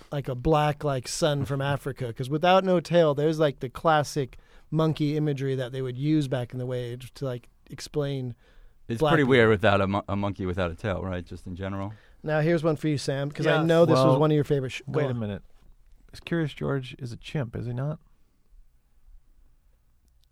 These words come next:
Speaker 1: Hmm. I don't
Speaker 4: Chimp-,
Speaker 1: know.
Speaker 4: chimps don't have tails. They're apes. They're not monkeys. Monkeys have tails. Apes don't.
Speaker 1: Is he? Is he a chimp?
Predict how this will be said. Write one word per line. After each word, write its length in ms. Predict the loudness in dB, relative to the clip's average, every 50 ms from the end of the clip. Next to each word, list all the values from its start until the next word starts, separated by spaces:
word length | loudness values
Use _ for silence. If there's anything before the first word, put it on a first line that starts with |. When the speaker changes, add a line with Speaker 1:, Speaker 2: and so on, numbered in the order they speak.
| _ _ _ _ _ _ _ _ _
Speaker 1:
Hmm. 260 | -2 0 0 0 -2 -4 -8 -12 _ _ _ -12
I 120 | -10 -6
don't 100 | -4 -4
Speaker 4:
Chimp-, 20 | -4
Speaker 1:
know. 360 | -4 -6 -8 -8 -6 -6 -6
Speaker 4:
chimps 100 | -6 -6
don't 160 | -6 -6 -4
have 200 | -4 -6 -6 -8
tails. 400 | -10 -12 -14 -14 -14 -18 -20 -12 -10
They're 160 | -10 -8 -6
apes. 420 | -4 -4 -4 -4 -6 -12 -18 -18 -16 -12
They're 100 | -10 -10
not 180 | -8 -8 -10 -10
monkeys. 460 | -10 -10 -10 -10 -12 -16 -16 -18 _ _ _ _ -20 _ -20 -20 _ _ _ -20 -20 -20 -20 -20 -20 -20 -20 -20 -20 _
Monkeys 460 | -10 -8 -8 -6 -6 -6 -8 -8 -8 -8 -8
have 140 | -6 -6 -6
tails. 340 | -8 -8 -10 -10 -10 -12 -12
Apes 200 | -14 -14 -12 -10
don't. 200 | -10 -10 -10 -12 _ _ _ _ _ _ _ _ _ _ _ _ _ _ -20 -20 _ -16 -8
Speaker 1:
Is 140 | -6 -4 -4
he? 180 | -4 -6 -8 -12 -10
Is 140 | -10 -6 -4
he 100 | -2 -4
a 60 | -4
chimp? 340 | -4 -4 -4 -4 -6 -8